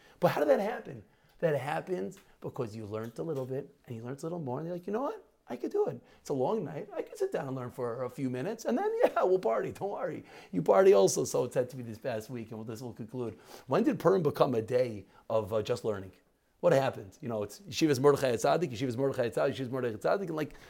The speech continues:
when the day ends, you know, you, uh, have a L'chaim and call, that's not Purim. The Chofetz Chaim in Radin used to sit through a Purim Shmuel. I think the Chofetz Chaim was quite a busy person. I think he learned a lot of Torah, and yet he sat there at a Purim Shmuel, 'cause that's Purim.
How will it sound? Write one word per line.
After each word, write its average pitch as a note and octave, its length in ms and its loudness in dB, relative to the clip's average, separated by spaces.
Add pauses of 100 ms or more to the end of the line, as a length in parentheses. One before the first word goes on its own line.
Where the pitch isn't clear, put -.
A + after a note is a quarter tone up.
when F#3+ 140 4
the F3+ 80 6
day G3 240 8
ends, E3+ 420 0 (180)
you D#3 120 -4
know, C#3+ 140 4
you, C3+ 200 4
uh, A#2+ 340 2
have C3+ 140 4
a C3 60 0
L'chaim A#2+ 420 2
and A#2+ 80 -4
call, - 160 -2 (100)
that's - 140 -6
not - 160 0
Purim. D#3+ 480 -4 (300)
The C#3 80 -6
Chofetz C#3+ 340 -4
Chaim F#3 300 0
in C3 180 -2
Radin D3+ 460 -4
used C3 160 -6
to A#2+ 80 -8
sit D#3 400 -6
through C#3 340 -4
a A#2 60 -2
Purim A2 280 -6
Shmuel. G#2+ 280 -18
I - 480 -20
think D3 160 -6
the A#2+ 40 -8
Chofetz B2 300 -4
Chaim C3 160 -4
was A2+ 120 -8
quite A2+ 200 -4
a A2 40 -8
busy G#2+ 200 -8
person. B2+ 400 -8 (300)
I A2 40 -16
think B2 200 -12
he B2 80 -10
learned A#2 220 -10
a A2+ 40 -8
lot A#2+ 200 -4
of A2 60 -12
Torah, G#2 380 -6
and A2+ 100 -10
yet A#2 100 -12
he G#2+ 120 -14
sat C#3+ 400 -4
there C#3+ 300 -4
at A2 60 -8
a G#2+ 40 -6
Purim G#2 320 -10
Shmuel, G2+ 380 -16
'cause F3 80 -16
that's - 180 -6
Purim. D#4+ 380 -4